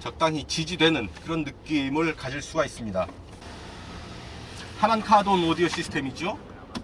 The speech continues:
그리고, 어, 아유, 이 새 차입니다. 이렇게 아직 비닐도 떠-, 뜯지 않은 새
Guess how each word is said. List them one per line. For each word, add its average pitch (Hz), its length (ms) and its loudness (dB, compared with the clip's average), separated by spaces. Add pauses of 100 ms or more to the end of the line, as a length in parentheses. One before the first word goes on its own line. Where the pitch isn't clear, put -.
그리고, 165 400 -4 (1000)
어, 107 240 -12 (260)
아유, 165 200 2
이 - 800 -8
새 185 180 2
차입니다. 151 440 6 (160)
이렇게 - 240 -12 (1080)
아직 - 220 -8
비닐도 165 420 2
떠-, 175 160 2
뜯지 - 400 0
않은 139 260 8
새 - 180 -6